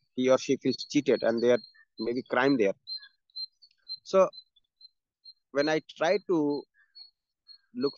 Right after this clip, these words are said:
for favorable feeling from other and to, so that it can ensure happiness in me, this is going to be the problem. Similarly, as we talked about the various kinds of sensation, there's going to be a problem.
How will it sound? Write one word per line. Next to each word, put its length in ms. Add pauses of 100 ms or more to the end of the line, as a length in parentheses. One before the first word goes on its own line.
for 280 (200)
favorable 380
feeling 280
from 200
other 240 (1700)
and 240 (180)
to, 80
so 160
that 240
it 180
can 120
ensure 380
happiness 420
in 120
me, 220 (200)
this 120
is 140
going 200
to 80
be 60
the 100
problem. 340 (360)
Similarly, 540 (180)
as 100
we 180
talked 240
about 220
the 100 (180)
various 220
kinds 380
of 120
sensation, 500 (140)
there's 140
going 240
to 80
be 80
a 40
problem. 300